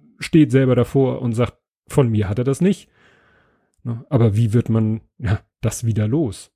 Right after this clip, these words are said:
Ist ja nicht wie Läuse, die man irgendwie wieder mit Mittelchen los wird. Also wie gesagt, er spricht auch wirklich, ja, heikle Themen an, so will ich's mal allgemein nennen.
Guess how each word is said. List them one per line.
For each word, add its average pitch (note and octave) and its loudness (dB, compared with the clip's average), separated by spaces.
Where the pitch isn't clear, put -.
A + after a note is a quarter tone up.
Ist B2 -10
ja A2+ -2
nicht A2 -2
wie G#2+ 0
Läuse, C3 4
die G#2 -2
man G#2 -2
irgendwie G#2+ 2
wieder G#2 0
mit G#2 -6
Mittelchen A#2+ 2
los G#2 -6
wird. F#2 -14
Also C3 2
wie B2+ 4
gesagt, G2 -2
er C3 2
spricht - -6
auch B2 -2
wirklich, C3 2
ja, A2 0
heikle A2+ 2
Themen A2 -4
an, G#2 -8
so A#2 -6
will G#2+ -2
ich's G2+ -8
mal A#2+ -4
allgemein G#2 -4
nennen. G#2 -8